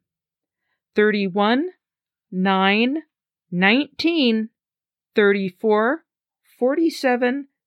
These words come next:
and fifty-one. And as I promised, we're also gonna do a psalm. Let's do two psalms. I'm in a mood. Okay, we left off with the first psalm. So, for magical workings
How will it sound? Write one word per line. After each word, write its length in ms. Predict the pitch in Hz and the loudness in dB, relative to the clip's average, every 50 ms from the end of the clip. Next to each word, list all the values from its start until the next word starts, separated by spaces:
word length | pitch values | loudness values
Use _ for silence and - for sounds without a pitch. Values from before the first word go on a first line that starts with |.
| _ _ - | _ _ -8
and 200 | 180 170 170 165 | -6 -6 -6 -8
fifty-one. 1040 | _ _ _ 185 196 185 - - 214 214 208 196 247 269 277 220 165 147 147 - - _ _ _ _ _ _ _ - - - _ _ - | _ _ _ -4 -4 -4 -4 -4 -4 -4 -2 0 0 2 2 0 0 -2 -4 -10 -16 _ _ _ _ _ _ _ -20 -20 -20 _ _ 0
And 360 | 214 226 269 294 320 330 311 277 - _ - | 2 2 4 4 2 0 -2 -4 -8 _ -2
as 260 | - 196 208 226 214 254 | 0 2 2 2 2 2
I 140 | 262 269 | 2 2
promised, 800 | 262 - - 330 349 370 359 311 285 294 294 285 - - - - _ _ _ _ _ _ _ _ _ - | 0 -2 -4 -4 -2 0 0 0 0 -2 -4 -4 -8 -12 -18 -18 _ _ _ _ _ _ _ _ _ -10
we're 160 | 180 202 214 | -6 -2 0
also 260 | 226 226 - - 240 | 0 0 0 -2 -2
gonna 240 | 196 226 220 220 208 | 0 0 0 0 0
do 140 | 185 214 208 | 0 0 0
a 60 | 185 | 0
psalm. 520 | - - - 247 247 247 202 175 160 151 _ _ _ _ _ _ _ _ _ _ _ _ _ _ - | -2 0 0 0 2 2 0 -2 -4 -6 _ _ _ _ _ _ _ _ _ _ _ _ _ _ -14
Let's 120 | 294 - | -14 -6
do 160 | - 294 294 - | -2 0 0 0
two 220 | - - 294 269 | 0 0 -2 -2
psalms. 600 | - - 247 226 196 165 143 127 - - - - _ _ _ _ _ _ _ _ _ - | -2 -2 -4 -2 -2 -4 -4 -6 -10 -14 -18 -20 _ _ _ _ _ _ _ _ _ -12
I'm 120 | 220 214 | -10 -8
in 100 | 208 190 | -6 -6
a 40 | 180 | -4
mood. 340 | 175 175 175 156 139 127 - _ _ _ _ _ _ _ - - | -4 -4 -4 -4 -6 -8 -12 _ _ _ _ _ _ _ -6 -2
Okay, 340 | 226 240 247 - 247 226 196 | 0 0 2 2 2 2 2
we 140 | 190 208 208 | 2 0 0
left 340 | 220 226 233 233 - - 240 | 2 2 2 0 0 0 0
off 280 | 226 247 277 - - - _ | 0 0 0 -4 -8 -16 _
with 360 | - 180 185 180 180 - - - _ _ | -4 -2 0 0 0 -2 -6 -20 _ _
the 160 | 185 180 185 | -8 -6 -6
first 500 | 180 - - 247 269 302 285 - - - | -6 -6 -6 -4 -4 -4 -4 -6 -10 -12
psalm. 540 | - - - - 180 170 170 175 202 254 320 - _ _ _ _ _ _ _ | -12 -12 -8 -8 -6 -6 -4 -6 -6 -6 -8 -12 _ _ _ _ _ _ _
So, 520 | - - - 311 302 285 220 160 - - _ _ | -12 -4 0 2 4 4 4 2 0 -2 _ _
for 160 | - 226 202 | -2 -2 0
magical 640 | 190 185 190 208 247 294 - 381 359 - 311 240 196 | 0 2 2 2 2 2 2 0 0 0 0 0 0
workings 580 | 190 175 175 175 - 196 196 208 214 214 - | 0 0 0 0 -2 -4 -4 -4 -4 -6 -8